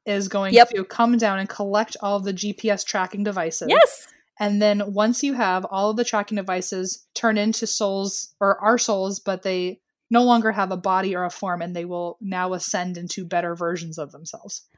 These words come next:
Speaker 2: Right. They will ascend to literally a different planet, or, like, a different part of space. That's their heaven. Right.
Speaker 1: Yikes. Okay.
Speaker 2: So, yes, that's exactly right. So once this plant, so they believe that when the homing device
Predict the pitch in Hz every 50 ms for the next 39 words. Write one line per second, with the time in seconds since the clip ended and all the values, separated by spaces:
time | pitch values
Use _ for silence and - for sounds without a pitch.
0 | _ _ - 240 220 220 208 202 - 214 214 208 208 202 - 214 214 214 - 226
1 | 208 190 185 190 202 214 226 240 233 - 247 220 220 214 196 185 190 180 190 185
2 | 185 - - 175 165 - - - - - - - - 185 175 165 156 143 - -
3 | 202 190 185 - 175 185 - 190 175 - 202 - - - - 196 175 170 165 165
4 | - - - - 165 147 - - - - 165 151 151 - - - _ _ _ _
5 | _ _ _ _ _ _ _ _ - 214 185 185 160 160 180 - - - - -
6 | - 190 - 185 180 180 175 - 147 - - - - - - 196 - - - -
7 | - - - - - - - - _ _ _ - - - - 302 269 190 - -
8 | - _ _ _ _ _ _ _ _ - 202 202 - - - - 208 202 196 214
9 | 185 196 180 175 - - 170 160 98 123 - - - - 233 220 226 214 185 -
10 | - 208 214 247 294 349 349 - - - - 208 208 226 226 240 - - - -
11 | _ - - - 247 226 208 202 196 208 - - - - 226 208 226 240 233 262
12 | 247 233 214 208 196 - - 196 202 208 208 202 - 202 220 247 262 262 254 240
13 | 233 220 214 208 202 202 - - - -